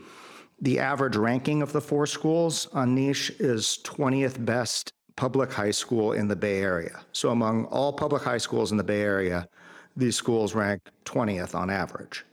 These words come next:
Um, now, one of them is, you know, substantially better than, than that average, but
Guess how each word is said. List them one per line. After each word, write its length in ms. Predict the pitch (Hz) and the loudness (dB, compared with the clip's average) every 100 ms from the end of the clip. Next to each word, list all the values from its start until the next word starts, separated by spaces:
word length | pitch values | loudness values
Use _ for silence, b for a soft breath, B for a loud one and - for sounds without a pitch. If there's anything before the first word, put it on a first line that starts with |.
| _ | _
Um, 340 | 127 120 104 - - | -4 -2 -2 -6 -2
now, 140 | 127 | 0
one 200 | 113 151 | 2 2
of 100 | 143 | 2
them 220 | 113 117 117 | 2 2 2
is, 380 | 104 101 - - | 2 0 -6 -4
you 80 | 180 | 0
know, 160 | 107 - | 0 -2
substantially 720 | - 104 120 95 - 104 104 - - _ - | -4 -2 -2 -4 -2 -2 -2 -6 -20 _ -12
better 340 | 135 123 107 | -2 0 0
than, 380 | 101 104 95 - - | 0 0 -2 -4 -4
than 180 | 104 | -2
that 160 | 95 90 | 0 0
average, 440 | 87 85 95 101 | -2 -2 -2 -4
but 220 | - 98 | -4 -4